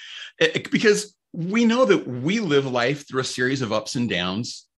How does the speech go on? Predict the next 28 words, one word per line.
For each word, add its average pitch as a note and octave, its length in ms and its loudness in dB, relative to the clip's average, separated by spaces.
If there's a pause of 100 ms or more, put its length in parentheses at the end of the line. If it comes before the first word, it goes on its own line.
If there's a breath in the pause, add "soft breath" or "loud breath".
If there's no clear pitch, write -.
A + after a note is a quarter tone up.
(200)
successes A2 560 -6
and C3 120 -4
failures. E3+ 560 -4 (880)
And D3+ 80 0
so E3 80 -4
we've D#3 260 -2 (100)
got - 200 -2
to F#3 100 2
assume D3 300 2
that A#2+ 100 2
other B2 160 0
people G2+ 320 -4
do F#2 220 -4
too. A2 420 0 (420 loud breath)
But C3+ 100 0
if C3+ 80 -6
they're C#3 280 -2
only G#3 360 4
telling E3+ 360 0
those C#3 180 2
success - 520 -4
stories, F#2 640 -6 (580)
it D#3 140 2
really A3+ 320 2
misses E3 320 2
a C3 60 0
great A2+ 240 0
opportunity, B2 640 -2